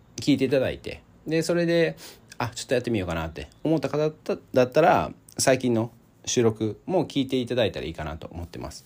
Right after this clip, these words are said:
で、とにかく自分に合った、一番ぴったり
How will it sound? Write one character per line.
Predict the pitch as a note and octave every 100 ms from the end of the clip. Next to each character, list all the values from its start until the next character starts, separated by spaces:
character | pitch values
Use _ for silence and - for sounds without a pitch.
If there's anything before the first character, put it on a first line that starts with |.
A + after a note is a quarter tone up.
| -
で、 | E3+ F3+ -
と | - F#3
に | D#4
か | A#2
く | G#2
自 | F2+ A#2
分 | C#3+
に | E3 F3 _ _ - -
合 |
っ | A2
た、 | - B2+ A#2+ -
一 | E3 -
番 | E3+ E3 D#3+
ぴ | -
っ |
た | D#3+
り | G#2